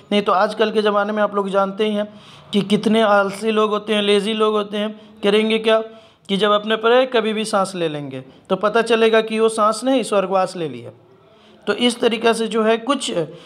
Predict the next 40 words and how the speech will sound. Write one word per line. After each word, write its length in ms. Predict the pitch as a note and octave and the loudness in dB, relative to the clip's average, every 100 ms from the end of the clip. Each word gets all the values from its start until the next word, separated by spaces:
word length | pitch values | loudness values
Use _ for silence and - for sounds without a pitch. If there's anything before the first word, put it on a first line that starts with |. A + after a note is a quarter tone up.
| - - | -16 -2
गॉड 340 | F#3+ A3+ B3+ | 2 2 2
ने 240 | B3 B3+ B3 | 0 0 0
ऐसे 360 | F#3 F#3+ B3+ | 0 -2 -2
सिस्टम 420 | A#3 A#3 - B3 A#3 | -4 -6 -2 0 2
बनाए 280 | A3+ A3+ | 2 2
हैं 240 | A3 B3+ C4 - - | 2 -2 -4 -14 -8
कि 60 | G3 | -4
कुछ 240 | A#3 A#3+ | 0 0
आप 240 | B3+ G#3+ G#3+ | 2 0 0
नहीं 240 | G#3+ A#3 | 0 0
करें 320 | A#3+ A#3 A#3+ A#3+ | 2 2 2 2
तो 100 | A#3 | 0
अपने 320 | G#3+ G#3+ G#3 | -2 -2 0
आप 320 | A#3 C#4 - - - | 0 0 -6 -20 -4
रिस्पॉन्स 480 | F#3+ G3 G3 G3 G3 | -2 0 0 0 -2
करने 280 | F#3+ E3+ D#3 | -4 -2 -4
लगे। 240 | B2+ A#2+ - - - - | -6 -10 -18 -20 -10 -2
तो 80 | G#3+ | 2
इस 240 | A#3 A3+ | 2 2
तरीक़ा 300 | A3 G#3+ G#3 | 0 2 0
से 140 | G#3 | 0
ये 380 | G#3+ A3+ C#4 D#4+ - - | 0 2 2 0 -8 -16
हार्ट 320 | - F3+ F#3 F3+ | -2 0 0 -4
बीटिंग 360 | F3 F3 E3 | -6 -6 -6
होता 240 | D#3 D3+ C3+ | -6 -4 -4
है। 160 | B2+ - - F3 | -6 -12 -8 0
नहीं 140 | F#3+ | 0
तो 120 | G3+ | 2
अपने 300 | G3+ G#3 G#3+ | 0 -2 0
आप 220 | A3 A3+ | 0 0
क्या, 160 | A#3+ G3 | 0 0
अ, 160 | D#3 - - _ _ F3 F3+ F3 E3+ - - - - | -2 -10 -20 _ _ 0 2 2 0 -4 -12 -14 -2
अ, 320 | F3 F3+ - | 2 2 2
अपने 400 | G3 G3 A3+ A#3 | -2 -2 -4 -2
according 360 | A3+ G#3+ A3 A3 | 0 0 0 0
हो 160 | A#3 | -2
कि 140 | A3 G#3 | 0 -4
हम 120 | G3+ | -2
सांस 320 | G#3+ G#3+ G#3+ | 0 0 0
लेने 380 | A3 A3 G3+ | -4 -4 -6